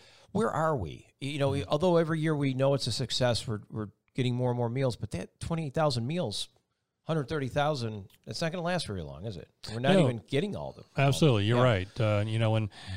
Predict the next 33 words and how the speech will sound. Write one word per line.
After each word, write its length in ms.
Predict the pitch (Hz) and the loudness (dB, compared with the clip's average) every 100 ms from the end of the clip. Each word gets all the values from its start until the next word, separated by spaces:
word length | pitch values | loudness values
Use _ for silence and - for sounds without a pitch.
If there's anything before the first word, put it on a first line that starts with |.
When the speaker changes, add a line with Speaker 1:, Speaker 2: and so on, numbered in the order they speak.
| - | -4
Speaker 2:
as 200 | 127 135 | 0 4
I 60 | 156 | 4
said, 320 | - 160 127 | 4 4 4
we're, 240 | 117 127 | 4 2
we're 240 | 117 143 151 | 4 4 4
up 140 | 156 | 2
to 420 | - 143 139 131 - | 0 2 2 2 -2
preparing 380 | 120 147 139 | -2 0 0
about 300 | 123 120 123 | 0 2 0
three 160 | - 123 | 0 -2
thousand 420 | 120 117 120 113 | 0 0 2 0
meals 300 | 110 117 117 | 0 0 0
a 40 | 107 | -2
day. 420 | 107 113 123 131 | 0 0 -2 -4
So 300 | - 110 107 | -2 -2 -2
Speaker 1:
That's 120 | 104 | -4
a 40 | 92 | -6
lot. 280 | 92 90 - | -8 -6 -4
Speaker 2:
you 100 | 113 | 0
think 200 | 147 123 | 0 2
of 100 | 110 | 2
that, 300 | 113 95 - | 2 0 0
five 240 | 117 117 | 0 2
days 220 | 117 107 | 2 2
a 60 | 113 | 2
week, 340 | 117 117 110 | 2 0 0
it's 160 | 101 - | -6 -4
fifteen 400 | 127 113 127 110 | -4 -2 -4 -2
thousand 400 | 113 110 107 104 | 0 0 0 -2
meals 260 | 107 110 | -2 -2
going 320 | - 107 101 98 | -2 -4 -4 -6
out. 220 | 98 95 | -6 -6
So, 340 | - 101 98 | -4 -2 -4